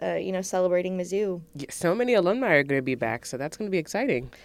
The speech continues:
Speaker 1: Well, I can't wait, but for now, are you ready to get into this week's headlines?
Speaker 2: Yes.
Speaker 1: U A W President Shawn Fain said last week that the union will not wait until Fridays, as it has previously done, to announce walkout expansions.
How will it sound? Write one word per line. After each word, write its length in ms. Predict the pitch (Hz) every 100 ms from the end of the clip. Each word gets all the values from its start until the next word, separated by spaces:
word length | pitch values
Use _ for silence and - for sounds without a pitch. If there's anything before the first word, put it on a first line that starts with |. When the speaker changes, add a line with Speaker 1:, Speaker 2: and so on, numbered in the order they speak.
| - -
Speaker 1:
Well, 140 | 208
I 160 | 185 208
can't 260 | - 247 -
wait, 380 | 202 175 -
but 260 | - 180 -
for 140 | -
now, 160 | 208 214
are 100 | 202
you 140 | 202
ready 200 | 208 196 196
to 220 | 190 185
get 140 | - 233
into 180 | 208
this 180 | 226 -
week's 160 | 233 -
headlines? 560 | 233 233 302 415 -
Speaker 2:
Yes. 500 | 127 - - - - - _ _ _ _ _ _
Speaker 1:
U 240 | - 233 208
A 80 | 190
W 380 | 196 185 185
President 440 | 190 - 185 185 -
Shawn 280 | - 175 190
Fain 340 | - 196 190
said 240 | 196 185
last 400 | 180 180 240 -
week 220 | 269 254 -
that 100 | -
the 80 |
union 400 | 208 208 208 202
will 120 | 190 190
not 380 | 185 196 -
wait 160 | 339 349
until 280 | 339 294 254
Fridays, 480 | - 196 196 202 190
as 160 | 208 196
it 100 | 214
has 180 | 196
previously 580 | - - 311 330 - 220
done, 320 | 208 165 165
to 140 | 185 190
announce 300 | 180 180 -
walkout 400 | 147 165 170 156
expansions. 840 | - - 214 202 208 - - -